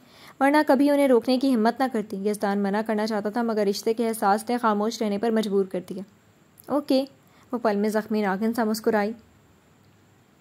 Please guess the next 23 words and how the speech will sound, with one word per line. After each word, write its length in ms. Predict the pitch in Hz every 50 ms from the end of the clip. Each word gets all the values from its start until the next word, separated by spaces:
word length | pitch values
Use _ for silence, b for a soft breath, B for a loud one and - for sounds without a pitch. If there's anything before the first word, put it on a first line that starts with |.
| _ _ _ - b b b b b b b b b b
"तुम्हें 200 | 285 262 302 311
भले 180 | 302 311 285 302
अपने 200 | 311 311 320 311
बेटे 280 | 254 262 254 254 277 277
से 120 | 294 302
अलग 220 | 262 233 240 233
ना 100 | 254 262
कर 140 | 254 254 233
सकूं, 240 | 226 226 214 220 214
मगर 240 | 214 220 220 226 220
अपना 260 | 220 220 226 226 226
जहर 300 | 202 220 214 220 226 247
शायान 460 | 240 - 233 220 226 202 196 208 220
की 140 | 220 247 233
रगों 240 | 208 196 190 226 220
में 120 | 226 226
उतारा 320 | 226 220 226 196 190 202 220
था 140 | 277 240
तो 80 | 233 233
तुम 200 | 233 - 277 269
में 180 | 285 311 311 302
क्यों 140 | 294 247
नहीं?" 220 | 226 226 240 269